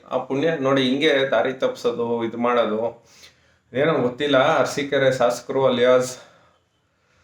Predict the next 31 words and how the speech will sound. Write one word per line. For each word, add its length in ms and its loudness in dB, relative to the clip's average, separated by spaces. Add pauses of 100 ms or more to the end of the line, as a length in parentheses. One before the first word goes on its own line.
(920)
ನಿಗಮನದ 480 0
ಅಧ್ಯಕ್ಷರು, 760 2
ಯಾವುದೋ 340 4
ನಿಗಮನದ 400 0
ಅಧ್ಯಕ್ಷರು, 500 0
I 40 0
think 320 -2
ಹೌಸಿಂಗ್ 360 -2
ಬೋರ್ಡು, 320 2
ಅಲಿಯಾಸ್ 520 4 (280)
ಮೂರು 260 0
ಬಾರಿ 320 4
ಗೆದ್ದು 340 0
ಒಂದು 300 2
ಬಾರಿ 280 4
ಸೋತು 380 -6
ಜೆ 160 0
ಡಿ 80 -4
ಎಸ್ 220 0
ಅಲ್ಲಿ 180 -2
ನಮ್ಗೆ 300 -2
ಟೋಪಿ 340 0
ಹಾಕಿದ, 340 -2
ಹಾಕಿ 520 -2
ಈಗ 240 0
ಹೋಗಿ 380 2
ಕಾಂಗ್ರೆಸ್ 480 -2
ಅಲ್ಲಿ 200 -4
ಗೆದ್ದಂತ 440 -2 (1500)
ಶಾಸಕರು 580 2
ಅಲಿಯಾಸ್, 560 2